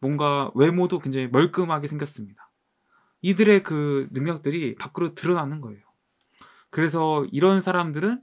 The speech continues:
굉장히 쉽게 발견할 수 있다. 이걸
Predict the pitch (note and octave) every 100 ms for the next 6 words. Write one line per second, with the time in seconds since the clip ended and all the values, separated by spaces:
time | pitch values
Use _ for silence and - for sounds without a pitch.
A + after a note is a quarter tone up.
0 | _ - C#3+ D3 D#3+ A3+ A#3+ - - B3+
1 | A#3 C#3 C#3+ C#3+ D3+ A#3+ - - C3 A#2+
2 | _ _ _ _ _ _ - C#3+ D#3